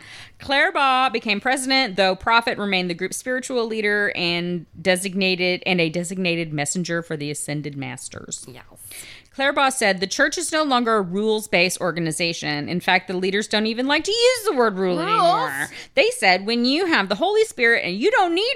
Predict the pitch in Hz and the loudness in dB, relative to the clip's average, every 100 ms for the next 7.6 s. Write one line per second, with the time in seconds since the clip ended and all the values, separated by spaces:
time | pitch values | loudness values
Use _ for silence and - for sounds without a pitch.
0 | 262 233 214 202 202 196 190 196 202 - | -2 2 2 4 4 4 4 2 -4 -6
1 | - - - - 285 320 403 349 247 220 | -2 -2 -4 -2 0 0 0 0 0 2
2 | 233 233 214 208 196 214 220 220 208 196 | 2 2 0 0 2 0 0 -2 -2 -2
3 | 185 180 185 190 226 269 254 208 202 196 | -2 0 0 2 2 0 -2 -2 -2 0
4 | 190 190 - 170 165 180 170 170 170 170 | 0 0 0 2 0 -2 -2 -2 -2 -4
5 | 170 160 - 165 170 - 135 147 170 _ | -6 -6 -6 -6 -6 -6 -8 -8 -12 _
6 | _ _ - - _ _ _ _ - 120 | _ _ -20 -20 _ _ _ _ -20 -18
7 | - - - - - - | -20 -20 -20 -20 -16 -16